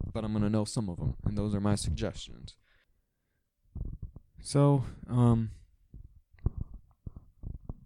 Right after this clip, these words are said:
so I try to keep these around a time of an episode, you know. Some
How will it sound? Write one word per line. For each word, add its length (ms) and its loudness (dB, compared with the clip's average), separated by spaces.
so 140 -4
I 40 0
try 180 -2
to 80 2
keep 240 -4
these 340 -6
around 240 2
a 100 -4
time 180 4
of 120 6
an 140 4
episode, 540 2
you 80 -2
know. 240 0
Some 440 -2